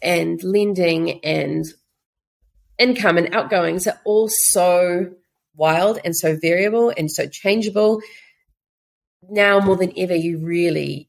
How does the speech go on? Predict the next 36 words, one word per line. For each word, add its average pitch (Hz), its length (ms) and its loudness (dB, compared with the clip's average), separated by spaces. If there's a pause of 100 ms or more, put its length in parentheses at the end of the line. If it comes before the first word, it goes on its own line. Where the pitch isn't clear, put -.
like, 180 180 2
your 220 120 2
whole 233 440 0
business, 202 680 -2 (640)
everything 196 580 0
rests 180 300 -2
on 170 120 0
your 170 140 4
ability 156 440 -2
to 160 80 -4
balance 147 400 -6
your - 100 -2
ingoings 160 460 0
and - 120 -10
outgoings. - 600 0 (600)
And 156 380 2 (920)
that, 214 260 -2
that 220 180 0
kind 240 120 0
of 233 60 -2
thing, 214 200 0
as 185 160 -2
geeky 190 280 -2
as 165 120 -4
it 165 100 -2
is, 190 220 -2
it - 160 -12
kind 196 200 -4
of 214 80 -2
excites - 400 -2
me - 120 -4
'cause - 120 -10
I'm 214 60 2
like, 190 180 2
"This 220 200 0
is, 214 260 -2